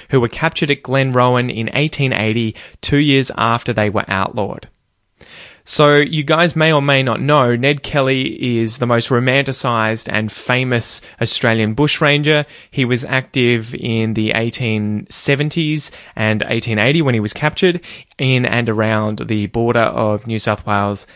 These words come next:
and Victoria. Now, he had a gang with his brother and a few other men, and he's the most famous because he ends up building this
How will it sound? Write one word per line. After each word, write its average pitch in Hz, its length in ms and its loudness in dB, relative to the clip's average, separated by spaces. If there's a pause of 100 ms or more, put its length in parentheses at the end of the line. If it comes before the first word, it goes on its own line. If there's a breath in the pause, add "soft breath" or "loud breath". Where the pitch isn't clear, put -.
(140 soft breath)
and 104 260 -2
Victoria. 139 800 -2 (720)
Now, 131 300 4
he 127 200 0
had 151 180 2
a 143 60 0
gang 143 480 0
with 123 260 0
his 107 160 -10
brother 143 320 2
and 127 240 0
a - 20 -6
few 135 220 0
other 120 120 0
men, 131 440 0 (300 loud breath)
and 110 300 -2
he's 151 300 2
the 160 80 2
most 196 260 4
famous 165 400 2
because 139 300 0
he 135 140 4
ends 175 180 2
up 143 220 0
building 131 560 0 (240 loud breath)
this 117 180 0